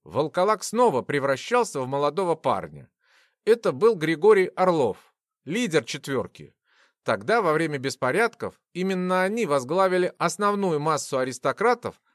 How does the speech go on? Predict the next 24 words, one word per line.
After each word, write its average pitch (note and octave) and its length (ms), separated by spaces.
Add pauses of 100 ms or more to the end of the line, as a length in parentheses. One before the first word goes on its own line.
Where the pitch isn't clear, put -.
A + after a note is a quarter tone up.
сопротивляющихся E3 1200
бунту D3+ 420
но-магов C#3+ 760
и G3+ 100
о-магов. A2+ 720 (540)
Они C#3 240
были C#3+ 240
жестоки C3+ 580
и F3 200
радикальны, C3+ 800 (340)
и C3 100
поэтому F3+ 560
их G3 300
убрали F#3+ 420
с - 100
неформальных D#3 680
постов, A3 680
чтобы D#3+ 360
Академия F3 580
могла D#3+ 340
наладить D3 560
хоть - 240
какой-то G3+ 520
диалог. B2 640